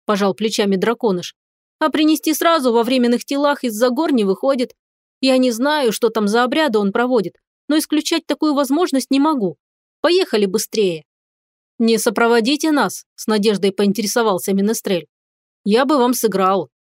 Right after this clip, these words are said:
Я учился у заезжих музыкантов с юга. Они поют совсем другие песни, вам понравится. Вы-то не заплесневелые. А то свои в деревне едва лютню мне на голову не надели. Связали и кляпом рот заткнули.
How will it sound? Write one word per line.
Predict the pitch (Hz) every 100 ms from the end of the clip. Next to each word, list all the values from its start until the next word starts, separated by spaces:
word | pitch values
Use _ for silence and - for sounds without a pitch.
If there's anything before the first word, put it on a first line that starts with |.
| _
Я | 214 240
учился | 262 330 311 285
у | 269
заезжих | 277 302 240 196
музыкантов | 220 254 311 311 190 180
с | -
юга. | 262 277 185 - _ _ -
Они | 220 226
поют | 214 226 233 214
совсем | 202 - 269 311
другие | 311 277 311 330
песни, | 330 240 - 190
вам | 185 202
понравится. | 240 254 311 311 196 - - -
Вы-то | 202 320 320
не | 208 202
заплесневелые. | 220 254 240 254 240 320 269 180 - _ _ _ _
А | 247
то | 220 247
свои | 226 240 254
в |
деревне | 196 240 269 208 214
едва | 208 247
лютню | 247 311 254 214
мне | 208
на | 208
голову | 254 247 190 190
не | 208
надели. | 247 233 202 160 _ _ _
Связали | - 220 233 320 285 214
и |
кляпом | 208 254 277 220 220 220
рот | 277 202
заткнули. | 226 208 226 208 175